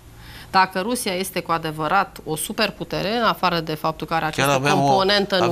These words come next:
Speaker 1: nucleară
Speaker 2: o preocupare, nu știu dacă a ajuns la Palatul Cotroceni bugetul pentru pești. Pentru pești din apă. Și mă gândeam, uite, a venit primăvara,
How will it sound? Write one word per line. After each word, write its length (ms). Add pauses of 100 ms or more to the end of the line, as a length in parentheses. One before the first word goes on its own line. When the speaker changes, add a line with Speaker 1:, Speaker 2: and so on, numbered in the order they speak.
Speaker 1:
nucleară 320
Speaker 2:
o 20
preocupare, 480
nu 80
știu 160
dacă 500
a 200
ajuns 300
la 120
Palatul 380
Cotroceni 500
bugetul 360
pentru 280
pești. 420 (800)
Pentru 260 (100)
pești 240
din 180
apă. 280
Și 200
mă 200
gândeam, 320
uite, 180
a 60
venit 240
primăvara, 680